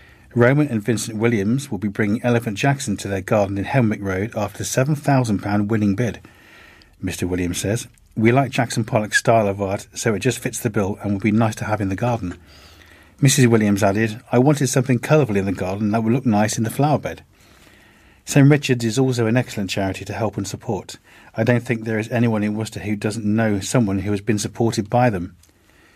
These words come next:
Worcester Bosch will be proudly featuring the elephant it sponsored, Silverella, at the front of its headquarters in Cotswold Way. Vic Billings and Sue Pennington successfully bid seven thousand two hundred pounds on the elephant.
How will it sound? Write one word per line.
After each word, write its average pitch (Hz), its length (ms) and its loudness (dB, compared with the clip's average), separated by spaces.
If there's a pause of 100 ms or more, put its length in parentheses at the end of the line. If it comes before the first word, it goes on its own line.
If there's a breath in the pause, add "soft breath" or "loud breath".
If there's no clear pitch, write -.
(640 soft breath)
Worcester 143 260 2
Bosch 120 320 2
will 113 80 0
be 113 100 6
proudly 120 420 2
featuring 104 460 -4
the 98 80 0
elephant 98 500 -4
it 113 120 -8
sponsored, 110 540 -2 (200 soft breath)
Silverella, 113 640 2 (300 loud breath)
at 110 120 0
the 107 60 -6
front 131 280 2
of 127 80 2
its 120 80 -4
headquarters 101 580 -4
in 123 80 -2
Cotswold - 500 -8
Way. 123 280 -6 (800 soft breath)
Vic 156 300 0
Billings 123 420 2
and 104 220 -2
Sue 113 180 0
Pennington 117 460 2
successfully 123 560 -2
bid 101 240 -2
seven 143 280 0
thousand 113 460 -2
two 156 180 -2
hundred 139 280 0
pounds 123 280 0
on 95 60 -4
the 92 100 -6
elephant. 85 420 -10